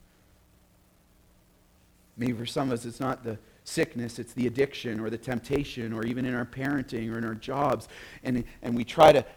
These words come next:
ask him to fill these things on our time and our agenda, our way, instead of trusting in his sovereignty and submitting ourselves to his way. John Piper puts it this way. He says, "The path of faithfulness is seldom a straight line."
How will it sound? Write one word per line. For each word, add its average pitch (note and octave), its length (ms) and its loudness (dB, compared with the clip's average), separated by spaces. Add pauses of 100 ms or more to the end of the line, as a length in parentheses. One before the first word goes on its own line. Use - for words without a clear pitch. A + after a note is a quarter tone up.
ask F3 320 12
him D#3+ 220 4
to D3 100 -2
fill E3+ 260 6
these D#3 240 0
things E3 240 2
on D3 160 6
our F3 160 12
time D#3+ 380 8
and C#3 100 4
our F#3+ 160 10
agenda, D3+ 440 6
our F#3 220 12
way, D#3 280 10
instead D#3+ 420 6
of C#3+ 300 10 (500)
trusting F3 560 6
in C#3+ 100 4
his C3+ 140 0
sovereignty E3 640 10
and B2+ 80 2
submitting C#3+ 460 2
ourselves B2+ 480 2
to B2 100 -4
his B2+ 280 -4
way. A2+ 200 0
John C3 260 2
Piper C3 300 -2
puts A#2+ 260 -8
it A2+ 140 -12
this C#3 200 -2
way. A#2 160 -2
He A2+ 40 -4
says, A2+ 260 -6 (380)
"The - 80 -4
path D#3 460 4
of C3+ 100 -4
faithfulness A#2 720 -4
is G#2+ 120 -10
seldom B2 500 -6
a G2+ 40 -8
straight - 440 -8
line." F#2+ 360 -8